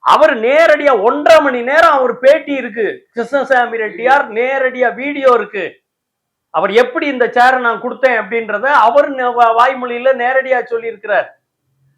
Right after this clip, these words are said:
இன்னும் காங்கிரஸ்ல எப்படியெல்லாம் பொய் குற்றச்சாட்டுகள், வழக்குகளை தயார் பண்ணி கொண்டு வந்தாங்கன்றத அவர் நேரடியா சொல்லுவாரு. குற்றவாளிகள் பேர் பட்டியலை கொண்டு வரும்போது ஒரு ஊர்ல இருந்து கரெக்டா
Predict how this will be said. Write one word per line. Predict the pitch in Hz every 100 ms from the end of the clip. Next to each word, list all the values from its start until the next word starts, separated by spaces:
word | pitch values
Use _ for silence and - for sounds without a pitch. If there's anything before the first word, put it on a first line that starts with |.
| _ -
இன்னும் | 240 294 269
காங்கிரஸ்ல | 214 262 294 277 262 262 240 269 262 226
எப்படியெல்லாம் | 220 - 302 277 254 254 254 -
பொய் | 262 285
குற்றச்சாட்டுகள், | 269 233 254 240 233 233 247
வழக்குகளை | 226 220 254 262 240 233
தயார் | 220 233 247
பண்ணி | 240 226
கொண்டு | 226 214 226
வந்தாங்கன்றத | 220 214 208 214 208 233
அவர் | 254 226 196
நேரடியா | 220 247 240 226
சொல்லுவாரு. | 196 202 196 160 131 _ _ _ _ _
குற்றவாளிகள் | - - 302 269 254 226 202
பேர் | 233 254 233
பட்டியலை | 226 233 240 202
கொண்டு | 220 220
வரும்போது | 226 202 196 190 202 226 254 165 320 - _ _ _ _ _ _ _
ஒரு | - 185
ஊர்ல | 180 240 226
இருந்து | 208 190 208 170 131 _ _ _ _ _ -
கரெக்டா | 214 247 - 254